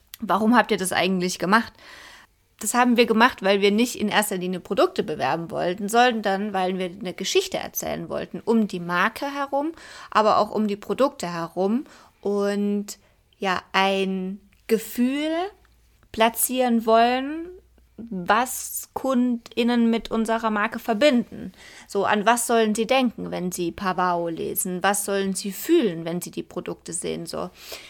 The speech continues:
Genau, deswegen war das auf jeden Fall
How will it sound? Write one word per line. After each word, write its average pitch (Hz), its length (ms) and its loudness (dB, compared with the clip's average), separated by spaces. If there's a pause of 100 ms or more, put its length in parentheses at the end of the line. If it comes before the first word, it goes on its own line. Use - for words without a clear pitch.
Genau, 226 280 6
deswegen 220 800 0
war 208 140 2
das 202 160 -4
auf 208 160 -4
jeden 214 180 0
Fall 196 400 0